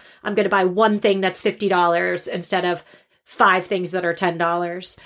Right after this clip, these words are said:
And then I heard from you, steer clear of the clothes and shoes unless you're told otherwise. They're the number one returned gift. Any other, like, quick little tangible takeaways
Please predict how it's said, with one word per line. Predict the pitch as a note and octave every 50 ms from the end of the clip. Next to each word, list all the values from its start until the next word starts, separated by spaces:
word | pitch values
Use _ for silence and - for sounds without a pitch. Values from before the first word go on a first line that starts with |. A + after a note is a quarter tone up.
| - - - -
And | - C4+ C4+
then | C#4+ C#4+ C#4 C4+ C4+ - - -
I | C4 C4+ B3+
heard | B3+ C#4+ -
from | - - D4+ C4+ C4
you, | C4+ C4 B3+ B3+ B3+ A3+
steer | - - - - - C4 B3 B3+ B3+
clear | - - C4 B3+ A#3+ A#3+ B3
of | A#3+ A#3 G3
the | A3+ G#3+
clothes | - - B3 A3+ A3 A3+ A#3 G#3+ - A#3+
and | - G#3 G3+ G3+
shoes | - - B3+ A#3 A3+ A3+ A3 G#3+ G#3+
unless | - G3+ G3 G3+ G#3 G#3 G3+ - -
you're | A#3 G#3
told | G#3 - A3+ G3+ G3 F#3
otherwise. | - B3+ A#3+ B3 B3 A#3+ A#3 A3+ A3 G#3+ G#3 G#3 G#3+ F#3+ F3+
They're | - G3+ F#3+
the | F#3 G3
number | G3 F#3+ G3 G3 G3 G#3 G#3 G3+
one | F#3+ G3 G3 F#3+ F#3+ F#3+ F#3 F#3 G#3 -
returned | - F#3+ G3 - - G3+ F#3 F#3 F#3 F3 - -
gift. | A3 G#3+ G#3 G#3 G#3 - - - - _ _ _ _ _ _ _ _ _ - -
Any | D#4 F#4 A4 A#4 G#4
other, | G4+ G4+ G4+ F#4+ F4+ F4+ E4+ E4+ E4 D#4+
like, | D4+ C4+ B3 A#3+ -
quick | - - - C4+ C#4+ C#4+ - C4
little | C#4 C4 B3+ C4 B3+ B3 B3 B3 A#3+ A#3+ B3 - - - - _ _ _ _ _ _ _ _ _ _ _ _
tangible | - - - C4 B3 B3 - B3+ A3+ A#3+ A#3
takeaways | A#3 - A#3 A3 A3 A#3+ B3 A#3+ A#3 A3+ A#3 A#3 A#3 A#3+ A#3 A#3